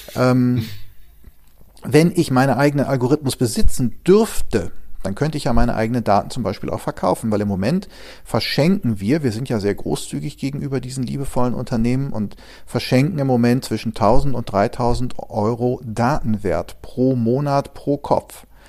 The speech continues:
an die Unternehmen. Jetzt hast du eine Vorstellung, wenn die das kapitalisieren, warum die so reich sind.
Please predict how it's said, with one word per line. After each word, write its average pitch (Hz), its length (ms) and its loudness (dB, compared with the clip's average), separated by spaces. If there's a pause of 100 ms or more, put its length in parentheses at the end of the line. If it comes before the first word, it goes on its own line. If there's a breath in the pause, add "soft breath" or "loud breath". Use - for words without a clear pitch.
(320 loud breath)
an 117 200 2
die 127 120 2
Unternehmen. 123 560 6
Jetzt 107 180 0
hast - 160 2
du - 60 10
eine 117 100 6
Vorstellung, 139 560 0
wenn 110 140 0
die 107 100 -2
das 101 240 -2 (160)
kapitalisieren, 117 840 2
warum 131 280 0
die 131 100 -4
so 120 140 -2
reich 160 320 0
sind. - 320 -2